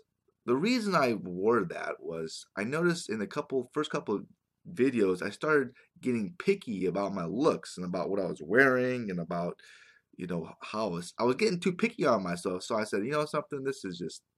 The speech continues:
no." So I purposely made myself look as stupid as I possibly could so that I can control that. And then it was like, "Well, shit,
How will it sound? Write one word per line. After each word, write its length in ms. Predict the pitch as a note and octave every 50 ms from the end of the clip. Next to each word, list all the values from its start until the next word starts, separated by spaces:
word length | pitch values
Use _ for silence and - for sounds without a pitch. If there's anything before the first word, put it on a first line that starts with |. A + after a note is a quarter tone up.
| _ _ _ _ -
no." 280 | - G2 D#2+ - - _ _ _ _ _ _ _ - - - - - _ -
So 240 | - - D3+ -
I 180 | - C3 B2+ - - _ _ -
purposely 800 | - G#3+ A#3+ A#3+ - A3 F3+ - C#3+ C3+ C3 A#2 A2 G#2+ - - _ -
made 320 | G2 G#2+ C#3+ E3+ G3 G3
myself 500 | G3 E3+ C#3+ C3+ - - C#3+ C3 B2 -
look 200 | A2+ B2+ B2 -
as 120 | F#2 -
stupid 520 | - - - - - G3 G3+ G3 F#3+ F#3 E3
as 120 | D3 A#2+
I 120 | A2 G2 F#2+
possibly 680 | - - - C#3+ D3 D#3 - D3+ D3 - C3 A#2+ A#2+
could 500 | - - C3+ A#2 G#2+ F#2+ F#2 F2+ F2 - _ _ _ _ - _ _ _ _
so 200 | - - - C3
that 160 | A#2 A2 G#2
I 60 | G#2+
can 140 | A2+ - A2+
control 480 | G#2 G#2 F2+ - - - D#3+ G3 G#3+ F3
that. 360 | A#2 - D#2 D2+ - - - _ _ -
And 140 | - G2 G#2+
then 180 | C#3 E3+ F#3+ F3+
it 100 | D#3+ C3+
was 160 | A#2+ A2+ G#2+
like, 260 | G#2 G#2+ F#2+ F#2 F#2+ -
"Well, 220 | - - A2+ G2
shit, 380 | F#2+ - - E3+ C3+ F2 -